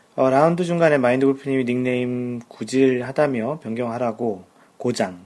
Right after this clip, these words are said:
고릴라 장갑이라서 <laughs> 고장으로, 나이는 좀 먹었지만 아직 고장난 데는 없는 듯하여 그린 못하겠다고 해서 최종 미스터 고릴라로 변경합니다. 다음부터는 미스터 고릴라로 불러주세요. 네, 미스터 고릴라님, 고릴라님,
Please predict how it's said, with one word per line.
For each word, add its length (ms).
고릴라 300
장갑이라서 540
<laughs> 720
고장으로, 340
나이는 300
좀 140
먹었지만 480
아직 260
고장난 400
데는 260
없는 320
듯하여 480
그린 240
못하겠다고 600
해서 180
최종 480
미스터 360
고릴라로 600
변경합니다. 680
다음부터는 460
미스터 280
고릴라로 380
불러주세요. 440
네, 120
미스터 640
고릴라님, 600
고릴라님, 760